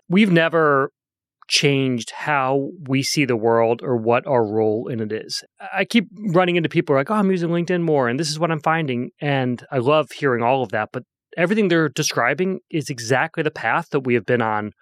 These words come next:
for twelve years. It is all about this idea of helping people achieve economic opportunity through knowledge sharing and through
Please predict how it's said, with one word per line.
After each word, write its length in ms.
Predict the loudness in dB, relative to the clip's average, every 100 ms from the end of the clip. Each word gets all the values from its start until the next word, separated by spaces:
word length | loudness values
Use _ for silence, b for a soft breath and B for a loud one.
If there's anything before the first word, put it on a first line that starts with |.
| b b b -6
for 100 | -4
twelve 320 | -2 -2 -4
years. 300 | -10 -12 -4
It 100 | -2
is 140 | -2
all 340 | 0 2 2 2
about 220 | 0 0
this 180 | -2 -2
idea 540 | -4 -4 -2 -2 -4
of 540 | -4 -2 -2 -2 -6 -10
helping 440 | -4 -2 0 -2
people 540 | -2 -4 -2 0 -2 -6 b b b
achieve 300 | -2 2 0
economic 460 | 0 -2 -2 -2
opportunity 680 | -2 -2 0 2 4 4 0
through 680 | -2 -2 4 6 6 6 4
knowledge 480 | 2 2 2 0 -2
sharing 440 | -4 -4 -6 -10
and 180 | -10 -10
through 520 | -6 -2 0 0 -2